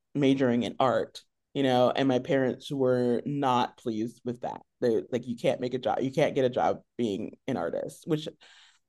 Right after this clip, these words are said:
obviously you can, but at that point, you, they didn't think so. And so because of that, I took as many photography classes as I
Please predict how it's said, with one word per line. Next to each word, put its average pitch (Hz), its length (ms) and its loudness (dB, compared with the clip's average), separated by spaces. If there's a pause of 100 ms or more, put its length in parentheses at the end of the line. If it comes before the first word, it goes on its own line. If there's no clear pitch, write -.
obviously 190 480 8
you 160 200 0
can, 151 500 8
but 180 140 12
at 180 100 8
that 254 240 10
point, 208 300 10
you, 170 240 6
they 156 300 8
didn't 156 240 6
think 165 240 4
so. 143 460 8
And 151 200 0
so 139 600 6 (480)
because 190 440 4
of 175 120 8
that, 147 380 8
I 143 120 8
took 165 260 -2
as 151 160 0
many 147 400 2
photography 139 580 2
classes 123 540 0
as 139 180 4
I 123 160 2